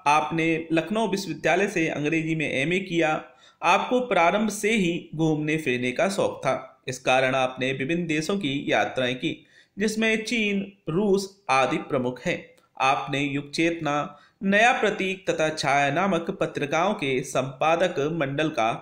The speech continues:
प्रतिनिधित्व किया। उत्तर प्रदेश राज्य की संगीत नाटक अकादमी के आप उपाध्यक्ष भी रहे।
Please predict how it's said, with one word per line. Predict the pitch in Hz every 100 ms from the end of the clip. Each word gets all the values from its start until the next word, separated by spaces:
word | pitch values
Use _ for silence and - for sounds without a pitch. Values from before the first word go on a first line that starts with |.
| - _ _
प्रतिनिधित्व | 214 233 262 180 160 160 127 127
किया। | - 151 113 82 - _ _ -
उत्तर | 143 143 143
प्रदेश | 139 135 147 143 - -
राज्य | 139 160 156 -
की | 135 139
संगीत | - 143 127 139 160 151 - _ _
नाटक | 202 190 190 196 254
अकादमी | 165 160 170 180 233
के | 185 156 - -
आप | 117 - 143 -
उपाध्यक्ष | - 120 - 165 160 -
भी | 120 135 -
रहे। | 139 156 135